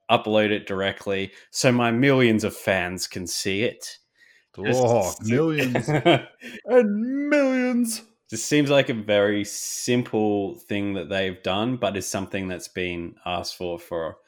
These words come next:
Speaker 1: a, a very long time. So I am extremely happy for that, especially, like, for content creating, just doing, like, highlight reels or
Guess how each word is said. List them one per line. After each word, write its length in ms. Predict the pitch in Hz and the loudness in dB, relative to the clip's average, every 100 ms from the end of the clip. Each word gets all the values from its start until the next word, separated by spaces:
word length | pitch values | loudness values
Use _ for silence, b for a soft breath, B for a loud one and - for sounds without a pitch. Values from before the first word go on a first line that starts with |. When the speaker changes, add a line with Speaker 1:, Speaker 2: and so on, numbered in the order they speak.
| b b b b - | b b b b -2
Speaker 1:
a, 60 | 107 110 | 0 2
a 60 | 110 | 4
very 320 | 131 117 107 | 6 6 6
long 260 | 98 90 | 4 -2
time. 480 | 82 90 82 78 82 | -6 -6 -6 -10 -16
So 320 | - - 92 92 | -12 -4 -2 0
I 500 | 110 110 110 107 - | 2 4 4 2 2
am 480 | 104 98 95 95 - _ _ b b b | -2 -2 -2 -8 -14 _ _ b b b
extremely 640 | 98 - 110 110 104 98 | -8 -4 0 0 0 -4
happy 300 | 92 98 104 | -2 -2 -4
for 160 | 92 101 | -6 0
that, 260 | 104 139 - B B | 2 2 -2 B B
especially, 420 | - 131 123 113 | 0 0 4 4
like, 300 | 107 104 101 - _ - _ | 6 4 -2 -16 _ -20 _
for 120 | 101 | -10
content 460 | - 117 107 113 - | -2 -2 0 -2 -2
creating, 680 | 107 98 101 98 95 92 | -2 0 0 -2 -4 -6
just 240 | 92 98 - | -6 -8 -4
doing, 340 | 101 98 95 | -4 -4 -4
like, 320 | 92 90 80 | -2 -2 -4
highlight 560 | - - 98 98 95 87 | -6 0 2 4 2 0
reels 520 | 101 95 95 98 92 | -2 -2 -2 -4 -4
or 260 | 92 90 | -2 -2